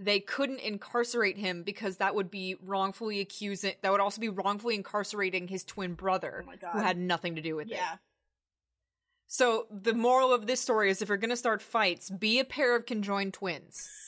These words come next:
Speaker 2: <laughs>
Speaker 1: And one of you will get in trouble for it, but they can't, they can't incarcerate you both.
Speaker 2: Yeah, so that's the whole thing. Do you, so I, I mostly looked this up 'cause I thought it would lead to a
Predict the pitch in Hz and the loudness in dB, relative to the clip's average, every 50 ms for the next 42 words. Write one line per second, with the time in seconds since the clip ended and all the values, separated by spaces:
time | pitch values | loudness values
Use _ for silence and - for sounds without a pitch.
0 | - 381 370 370 - - 311 269 294 320 - - 269 269 - - 262 269 - - | 6 6 6 6 6 4 6 6 6 4 4 0 -4 -4 -2 -2 -2 -2 -2 -4
1 | 233 - - _ _ _ _ _ _ _ _ _ _ - - - - - - - | -12 -12 -12 _ _ _ _ _ _ _ _ _ _ -20 -20 -20 -20 -20 -20 -20
2 | - - _ _ - 226 226 226 214 208 208 202 - - - - 214 220 196 214 | -20 -20 _ _ 2 4 6 6 4 4 2 0 -4 -6 -8 -10 -8 -2 2 4
3 | 233 262 277 294 285 226 247 240 240 233 226 220 226 220 214 - 214 226 - - | 4 6 6 4 4 4 4 4 6 6 6 4 6 4 4 2 2 0 0 2
4 | 226 208 202 208 208 214 202 190 175 180 180 - 202 180 190 185 - - - - | 2 2 2 0 0 2 2 4 4 2 2 0 0 0 0 0 0 -4 -6 0
5 | 247 240 247 254 254 - - _ _ _ _ _ _ _ _ _ - 202 180 - | 2 4 4 4 4 2 -2 _ _ _ _ _ _ _ _ _ -4 -4 -4 -4
6 | - - - 233 214 220 214 - 214 202 - - 208 190 185 - 196 185 160 165 | -6 -10 -6 -2 -2 0 0 -2 -4 -6 -2 0 0 0 0 -2 -2 -4 -4 -4
7 | 160 165 - - - - - - - - - - _ _ _ _ _ 226 226 214 | -8 -12 -12 -14 -16 -16 -14 -12 -12 -12 -14 -16 _ _ _ _ _ -4 0 0
8 | 180 - - - 254 247 254 269 311 302 - 339 330 320 262 269 254 254 - _ | 0 0 0 -2 0 4 4 4 4 2 0 0 0 2 2 0 -2 -4 -6 _
9 | _ _ - - 277 285 302 - 415 _ _ _ _ _ _ _ - - - 285 | _ _ -10 -8 -6 -6 -6 -6 -8 _ _ _ _ _ _ _ -12 -4 0 2
10 | 285 269 254 254 - - 247 254 240 - - 247 254 269 330 440 - - 392 359 | 4 4 4 2 0 0 2 2 2 4 2 4 4 6 4 4 4 4 4 4
11 | 277 254 254 - 254 254 254 247 240 - - 233 233 226 - 254 254 262 233 208 | 4 2 2 2 0 2 2 2 2 0 -2 -4 -2 0 2 2 4 2 2 0
12 | 226 220 208 - - _ _ _ _ _ _ _ _ _ _ _ _ _ _ _ | -2 -4 -4 -4 -8 _ _ _ _ _ _ _ _ _ _ _ _ _ _ _
13 | _ - 240 247 254 254 220 - 262 240 226 202 | _ -10 -6 -6 -4 -2 -2 2 4 4 4 4